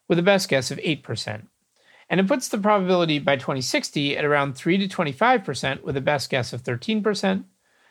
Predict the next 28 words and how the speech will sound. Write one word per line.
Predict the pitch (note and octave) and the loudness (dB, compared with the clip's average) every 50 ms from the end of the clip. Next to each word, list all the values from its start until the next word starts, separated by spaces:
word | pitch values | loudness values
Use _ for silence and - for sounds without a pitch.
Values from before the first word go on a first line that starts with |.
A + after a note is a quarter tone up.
| _ _ _ F#3 | _ _ _ 2
and | F#3+ G#3+ | 4 4
the | G#3 | 4
probability | G3 A#3 A3+ G#3 F#3+ G3 F#3 F#3+ F3+ | 4 4 4 4 4 4 4 4 6
by | F3 E3+ E3 D#3+ | 6 6 4 4
twenty-one | - - F3 D3+ C#3+ C#3 C#3+ D3 | 2 0 0 2 2 2 0 2
hundred | C#3+ A3+ A#3+ A3 F3+ E3 D#3+ D#3 D#3+ - _ _ _ _ _ _ - | 2 2 2 4 4 4 4 2 0 -8 _ _ _ _ _ _ 2
at | F3 E3+ | 4 4
around | F3 E3 D3+ C#3 C#3 C#3 C3 B2 | 6 6 6 4 4 2 0 2
five | - G3 F#3 F#3 F3+ E3+ | 2 4 4 4 4 2
to | F3 | 0
thirty-five | - - D3+ C#3 C3+ B2+ - C3 B2 B2 B2+ | 0 2 0 0 2 0 2 2 2 2 0
percent, | C#3+ - - - C3 A#2+ B2 - | -2 -4 -2 -2 -2 -2 -2 -2
with | C#3+ C3+ C#3+ | -4 -4 2
a | |
best | C#3 C3+ B2 B2+ - | 2 2 2 2 0
guess | C3 A#2+ A2+ - - | -2 -4 -4 -4 -10
of | A#2+ | -12
twenty | - - G#3+ G3+ F#3 | 0 2 2 2 2
percent. | - - A2+ - - G#2 G2+ G2 - _ _ _ _ _ _ _ _ _ _ _ _ _ _ - | 0 -2 -6 -4 -4 -6 -6 -8 -14 _ _ _ _ _ _ _ _ _ _ _ _ _ _ 2
Now, | E3 E3 | 2 4
these | G#3+ B3+ A3 | 4 4 6
are | G3 F3+ D#3+ | 6 4 4
lower | D#3 E3+ G#3+ A#3 A#3 G#3 F#3 E3 D#3+ | 6 6 6 6 8 8 6 6 4
than | D3+ D#3 D3 | 4 2 0
the | C#3+ C3 | 0 -2
probabilities | B2+ E3 D3+ D3+ C#3+ C#3 C#3+ C#3 C3+ B2+ B2 B2 C#3 | 2 2 2 2 2 2 2 2 2 2 2 0 0
I've | F3 - G#3 A3+ A#3+ G3 | 0 2 2 4 4 2
given, | D#3 C3+ A#2+ A#2+ A#2 A#2 A#2 A#2+ | 2 0 0 0 0 0 -2 -4